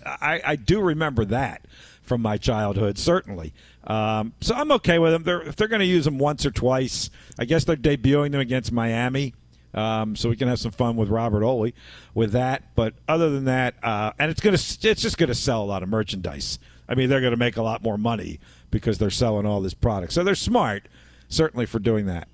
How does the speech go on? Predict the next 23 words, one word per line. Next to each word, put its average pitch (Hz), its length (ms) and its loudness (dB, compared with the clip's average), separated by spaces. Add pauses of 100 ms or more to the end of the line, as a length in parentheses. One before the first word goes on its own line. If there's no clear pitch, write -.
(120)
Uh, 101 220 -2
did 170 260 0
you 285 120 2
wind 254 280 0
up 247 140 -4
submitting 185 480 -2
your, 170 240 0
uh, 147 160 0
A 160 140 0
C 156 180 -4
C 160 180 -4
predictions? 196 460 -2
Did 151 80 -16
you 143 80 0
have 143 80 -2
to - 80 -10
get 160 180 0
that 135 220 -2
in? 214 160 -6
Did 233 120 -6
that 135 180 -4
get - 160 -6
done? 214 260 -4